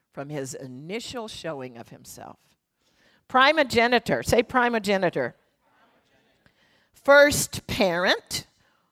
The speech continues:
or earliest ancestor, and of course, Adam and Eve are the primogenitors of the human race. It means ancestor, as well as father, forebear or forebearer,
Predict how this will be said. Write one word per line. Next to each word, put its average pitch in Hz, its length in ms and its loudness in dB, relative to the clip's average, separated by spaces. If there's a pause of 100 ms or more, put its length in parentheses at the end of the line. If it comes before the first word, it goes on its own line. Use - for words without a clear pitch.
(220)
or 180 260 2
earliest 240 680 2
ancestor, 165 680 -4
and 156 100 -10
of 160 100 -12
course, 165 420 -8
Adam 147 320 2
and 254 220 -10
Eve 175 520 -6 (880)
are 170 320 4
the 185 100 -8
primogenitors 160 1000 -8
of 156 140 -10
the - 60 -14
human 165 360 -16
race. 220 460 -12 (960)
It 175 160 -14
means 202 300 -10
ancestor, 190 800 -6 (1400)
as 135 200 -6
well 147 180 -6
as 127 180 -8
father, 117 280 -6
forebear 170 840 0 (420)
or 147 140 -4
forebearer, 175 840 -2